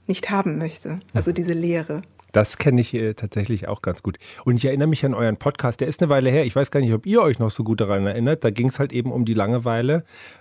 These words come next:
Speaker 2: Und da hat eine von euch beiden gesagt, dass sie tatsächlich bewusst auch probiert hat, sich in den Zustand der Langeweile zu begeben als Selbstexperiment für dieses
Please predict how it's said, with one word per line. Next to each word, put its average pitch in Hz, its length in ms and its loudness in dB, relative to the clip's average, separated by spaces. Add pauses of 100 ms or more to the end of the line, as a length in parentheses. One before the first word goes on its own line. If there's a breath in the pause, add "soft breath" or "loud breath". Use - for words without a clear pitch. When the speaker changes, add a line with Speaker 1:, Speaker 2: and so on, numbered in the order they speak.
(120)
Speaker 2:
Und 135 220 0
da 131 140 2
hat 156 240 -4
eine 175 240 2
von 180 160 0
euch 160 160 0
beiden 160 260 2
gesagt, 143 380 0
dass - 160 -2
sie 131 180 0
tatsächlich 135 540 0
bewusst 135 520 2
auch 131 160 0
probiert 139 380 2
hat, 139 140 2
sich 139 200 0
in 113 280 0
den 120 240 2
Zustand 170 460 0
der 131 60 4
Langeweile 127 540 2
zu 127 160 -2
begeben 135 420 2
als - 380 -2
Selbstexperiment 143 1080 0
für 190 240 -2
dieses 151 420 -2